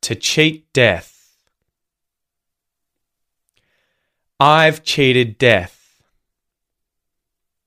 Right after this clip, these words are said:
You've cheated death.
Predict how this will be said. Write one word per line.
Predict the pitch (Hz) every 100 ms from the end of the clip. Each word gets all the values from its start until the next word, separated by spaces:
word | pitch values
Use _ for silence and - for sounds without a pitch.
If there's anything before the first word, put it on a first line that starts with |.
| _ _ _ _ _ _ _ _ _ _ _ _ _ _ _
You've | 127 120 147 156 156 139 -
cheated | - 131 120 123 107
death. | 117 104 78 - _ _